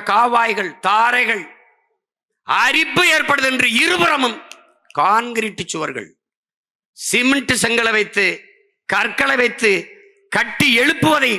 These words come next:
உலகத்தில் எந்த நாட்டில், எந்த நாட்டு அறிஞன் நீர் மேலாண்மையில் இதை செ-, செஞ்சிருக்கான் பார்த்திருக்க? உன் முன்னோர்கள் அப்படிதான் செஞ்சானா?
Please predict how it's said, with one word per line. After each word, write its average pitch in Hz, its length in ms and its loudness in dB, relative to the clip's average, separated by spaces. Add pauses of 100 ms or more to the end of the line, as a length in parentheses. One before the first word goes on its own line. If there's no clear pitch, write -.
உலகத்தில் 190 500 -2
எந்த 196 260 -2
நாட்டில், 208 360 -2
எந்த 202 280 -2
நாட்டு 254 280 -2
அறிஞன் 196 340 -2
நீர் 180 240 -4
மேலாண்மையில் 151 460 -2
இதை 131 100 -4
செ-, 131 260 -6
செஞ்சிருக்கான் 127 460 -4
பார்த்திருக்க? 117 340 -10 (680)
உன் 147 160 -8
முன்னோர்கள் 165 440 0
அப்படிதான் 143 340 -4
செஞ்சானா? 101 360 -6